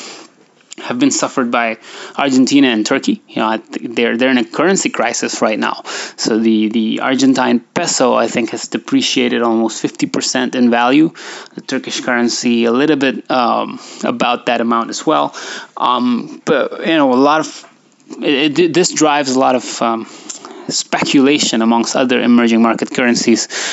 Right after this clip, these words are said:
You know, people are afraid of ru-, the rupiah even because they, they think, you know, Indonesia is also an emerging market. Argentina and Turkey are emerging markets.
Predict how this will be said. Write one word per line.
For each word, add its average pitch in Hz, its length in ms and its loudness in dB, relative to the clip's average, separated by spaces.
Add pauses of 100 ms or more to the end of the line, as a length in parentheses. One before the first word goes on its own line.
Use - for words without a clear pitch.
(160)
You 117 80 -4
know, 110 140 0
people 123 360 0
are 117 220 2
afraid 135 500 0
of 117 300 2
ru-, 131 100 2
the - 200 -2
rupiah 151 440 4
even 117 280 4
because 117 460 -2
they, 113 200 0
they 117 120 0
think, 131 440 -2
you 120 360 2
know, 113 180 -2 (380)
Indonesia 123 520 6
is 117 160 0
also 127 220 0
an 147 80 6
emerging 131 340 4
market. 123 360 0 (200)
Argentina 120 480 -4
and 117 160 -4
Turkey 123 340 -8
are 113 180 -6
emerging 113 380 -4
markets. 139 500 -2